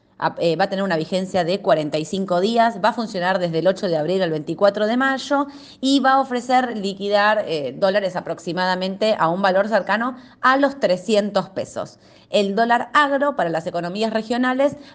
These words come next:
va a tener un plazo de noventa días y va a funcionar del ocho de abril al siete de julio. Bueno, ahí dividió un poco el tema de cómo va a ser la liquidación.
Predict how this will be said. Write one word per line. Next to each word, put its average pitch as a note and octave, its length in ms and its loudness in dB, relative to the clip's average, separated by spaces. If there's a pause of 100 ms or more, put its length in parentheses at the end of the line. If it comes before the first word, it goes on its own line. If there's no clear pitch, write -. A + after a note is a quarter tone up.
(120)
va G3+ 60 6
a G#3 40 2
tener G#3+ 220 -2
un G#3+ 120 -2
plazo F#3+ 300 0
de D#3 100 -2
noventa A#3 480 2
días C4+ 420 0
y F#3 140 -2
va F#3 80 2
a G3+ 40 2
funcionar G3 540 -4
del C#3+ 220 -8
ocho A3 260 0
de A3+ 80 2
abril A3+ 360 2
al F3 160 0
siete F3+ 340 0
de D#3+ 80 2
julio. C3 460 -6 (100)
Bueno, C#3+ 320 -4
ahí D#3+ 160 -2
dividió G3 560 4 (220)
un G3+ 160 -6
poco A3+ 280 0
el F#3+ 120 -2
tema G#3 300 -2
de G3 240 -2
cómo A3+ 280 2
va G#3 100 6
a G#3 60 0
ser G#3+ 180 0
la G#3 140 2
liquidación. F3+ 880 0